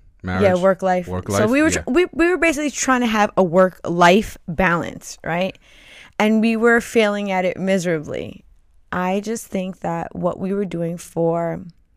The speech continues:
Speaker 2: maybe more than ten years was just surviving.
Speaker 1: Yeah, we definitely were. Um,
Speaker 2: We were just going through the motions.
Speaker 1: Yeah, and I think it's important to point out that we felt that this needed to be spoken about because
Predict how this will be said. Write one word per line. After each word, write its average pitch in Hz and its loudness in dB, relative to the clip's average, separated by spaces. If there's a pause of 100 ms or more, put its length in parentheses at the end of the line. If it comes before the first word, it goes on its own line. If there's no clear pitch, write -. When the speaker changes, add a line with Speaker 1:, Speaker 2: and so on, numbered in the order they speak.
(1080)
Speaker 2:
maybe 240 -2
more 190 0
than 185 -6
ten 175 -8
years 165 -10
was 165 -6
just 165 -8 (120)
surviving. 147 -10 (120)
Speaker 1:
Yeah, 85 -8
we 78 -10
definitely 82 -12
were. 78 -14
Um, 80 -14 (420)
Speaker 2:
We 196 -12
were 185 -12
just 196 -12
going 196 -2
through 196 -4
the 180 -4
motions. 165 -8
Speaker 1:
Yeah, 95 -8
and 107 -4
I 120 0
think 160 -6
it's 147 -12
important 98 -6
to - -10
point 82 -6
out 76 -10
that 76 -8 (240)
we 98 -6
felt 101 -6
that 85 -6 (1160)
this - -10
needed 95 -6
to 85 -10
be 82 -10
spoken 90 -12
about 76 -12
because 82 -12